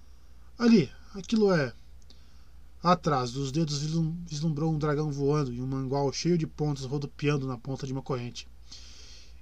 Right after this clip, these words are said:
Então sua cabeça pareceu explodir em pedacinhos. Quando seus elmos se ab-, quando seus olhos se abriram, ele estava no chão novamente estatelado de costas. A lama havia sido arrancada do elmo,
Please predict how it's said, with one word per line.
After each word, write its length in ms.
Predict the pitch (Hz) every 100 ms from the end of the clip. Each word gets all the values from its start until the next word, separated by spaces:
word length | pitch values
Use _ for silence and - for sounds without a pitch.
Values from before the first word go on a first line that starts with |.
| -
Então 280 | 240 240 214
sua 160 | 202
cabeça 300 | 196 170 170
pareceu 320 | 135 156 135
explodir 420 | 147 - 165 131 143
em 60 |
pedacinhos. 680 | 139 135 110 127 117 - - - - - - - - - -
Quando 240 | 135 127
seus 260 | - 165 139
elmos 220 | 147 123
se 80 | 151
ab-, 180 | 151 - - -
quando 220 | 151 143
seus 280 | 139 151 127
olhos 180 | 131 120
se 80 | 147
abriram, 360 | 151 165 151 - - - - -
ele 120 | 208
estava 280 | - 202 196
no 100 | 196
chão 180 | 190 180
novamente 380 | 165 160 160
estatelado 480 | - 147 - 143 143
de 100 | 139
costas. 540 | - 139 127 127 - - - - - - - -
A 100 | 180
lama 260 | 196 226 190
havia 160 | 170 175
sido 220 | 170 170
arrancada 480 | 175 - 160 160 131
do 220 | 131 135
elmo, 220 | 139